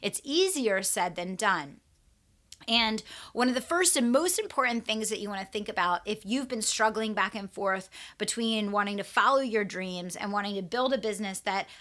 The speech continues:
achieves your financial and income goals, and you're really feeling torn between that and serving your family, that's a very natural feeling. And I think most entrepreneurs experience that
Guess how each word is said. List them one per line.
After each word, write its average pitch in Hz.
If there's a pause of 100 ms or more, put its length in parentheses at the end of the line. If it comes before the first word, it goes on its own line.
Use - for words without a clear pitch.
achieves 208
your 190
financial 220
and 196
income 190
goals, 196 (340)
and 208
you're 214
really 254
feeling 226
torn 240 (140)
between 214
that 226
and 214
serving 220
your 190
family, 202 (280)
that's 453
a 277
very 214
natural 190
feeling. 165
And 190
I 214
think 214
most 247
entrepreneurs 196
experience 190
that 175